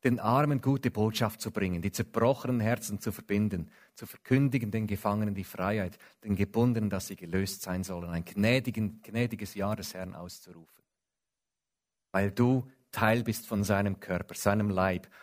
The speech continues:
Und Gott setzt heute seinen Leib, seinen Körper in Bewegung.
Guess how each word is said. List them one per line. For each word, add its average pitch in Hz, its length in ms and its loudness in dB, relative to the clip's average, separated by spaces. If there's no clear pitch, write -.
Und 98 240 -4
Gott 127 200 2
setzt - 280 -2
heute 110 240 2
seinen 101 300 2
Leib, 101 380 2
seinen 95 320 0
Körper 110 420 4
in 110 180 2
Bewegung. 107 640 2